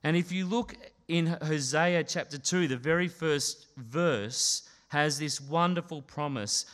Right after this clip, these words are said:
that one day, God says, God's people will be able to say of your brothers,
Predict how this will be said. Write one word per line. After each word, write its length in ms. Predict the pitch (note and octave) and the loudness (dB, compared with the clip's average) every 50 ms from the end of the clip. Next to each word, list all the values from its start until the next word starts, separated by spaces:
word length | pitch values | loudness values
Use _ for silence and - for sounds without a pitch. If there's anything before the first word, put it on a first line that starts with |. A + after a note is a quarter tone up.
| - _ _ - | -20 _ _ 0
that 240 | C3 C#3+ D3 - - C#3 C3+ | 4 4 4 4 0 -8 -4
one 360 | C#3+ D#3 F3 G3+ A3 G#3+ G3 | 0 2 2 4 4 2 2
day, 320 | E3 E3 D#3 D#3 C#3 C3+ | 2 2 2 2 0 -2
God 260 | B2+ A#2+ A#2 A2+ A2+ A2+ | -2 -2 -2 -2 -2 -2
says, 560 | - - C3 A2 G#2 G#2 A#2+ C#3 C3 - - - - _ _ _ _ _ | -4 -2 -2 -2 -2 -2 -2 -2 -2 -4 -4 -6 -20 _ _ _ _ _
God's 320 | - D#3 E3 G3 F3+ - - | -2 0 0 2 0 -2 -8
people 440 | - - F3 F3 F3+ F3 - E3 | -6 -4 -2 -2 -2 -2 -6 -8
will 120 | D#3 D3 C#3 | -6 -6 -6
be 140 | B2+ C3+ C3+ | -2 0 2
able 300 | C3 C3+ C#3+ C3+ C3+ C3+ | 2 2 2 0 -4 -6
to 160 | - C3 B2 | -6 -2 0
say 520 | - - - - E3+ E3+ F#3 G3+ G#3+ F#3+ | 0 0 2 0 2 2 2 2 0 -2
of 220 | - - D3 C#3+ D3 | -4 -6 -6 -4 -2
your 160 | D3+ C#3 C3 | -4 -4 -4
brothers, 680 | A#2+ A#2 C#3+ D3 D3+ C#3+ B2 G#2+ G#2+ A2 G#2+ - - | -2 0 2 2 2 2 0 -4 -4 -2 -4 -6 -6